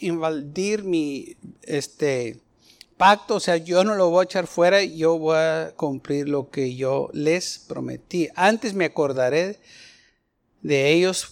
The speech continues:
por los pactos antiguos, cuando los saqué de la tierra de Egipto, los ojos, eh, de la tierra de Egipto a los ojos de las naciones para ser su Dios, yo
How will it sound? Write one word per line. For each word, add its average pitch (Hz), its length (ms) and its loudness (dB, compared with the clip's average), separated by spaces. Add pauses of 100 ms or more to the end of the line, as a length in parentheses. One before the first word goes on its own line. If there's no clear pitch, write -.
(100)
por 143 180 -4
los 127 160 -8
pactos - 800 0
antiguos, 139 1160 -10 (760)
cuando 175 600 6
los 156 220 0
saqué 165 420 -2
de 190 100 0
la 151 240 0
tierra 165 300 2
de 160 100 -6
Egipto, 180 560 -4
los 143 400 -8 (240)
ojos, 170 640 2 (1300)
eh, - 40 -12 (100)
de 151 140 -2
la 151 80 -2
tierra 180 300 4
de 185 80 0
Egipto 185 440 0
a 175 60 2
los 147 240 -2
ojos 170 260 4
de 165 100 2
las 151 100 0
naciones 160 420 -2
para 135 300 2
ser 156 240 4
su 147 280 -4
Dios, 147 480 0
yo 139 600 -2